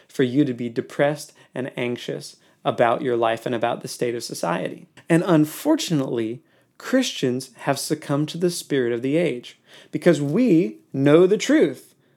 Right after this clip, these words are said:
Well, unfortunately, there's a lot of untruth out there. There's a lot of iniquity, and there's a lot of things to be offended by. Plus,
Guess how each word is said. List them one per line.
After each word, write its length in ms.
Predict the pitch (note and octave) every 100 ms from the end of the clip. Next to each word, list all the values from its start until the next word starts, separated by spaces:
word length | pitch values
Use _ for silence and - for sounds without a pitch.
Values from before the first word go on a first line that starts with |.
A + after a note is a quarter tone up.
| _ _
Well, 160 | E3 G3
unfortunately, 540 | G3+ C4 A#3+ G#3 E3
there's 180 | D3+ F3+
a 60 | E3
lot 240 | E3 G#3
of 140 | F3 -
untruth 540 | A3 A#3+ B3 F3 F3 F#3 -
out 260 | E3+ A3+ A#3
there. 120 | C3+
There's 180 | C#3+ D3+
a 60 |
lot 220 | D3 D#3+
of 100 | F#3+
iniquity, 540 | E3+ F3 A3+ - E3 C#3+
and 120 | C#3+
there's 100 | D#3
a 60 | E3
lot 180 | E3
of 140 | F#3 E3+
things 260 | E3+ F#3+ F3+
to 100 | G3
be 180 | G#3+
offended 520 | G#3+ G#3+ A#3 B3 F3+ A#2
by. 320 | - - - _ _ - - _ _
Plus, 640 | - G3+ B3+ A#2 - -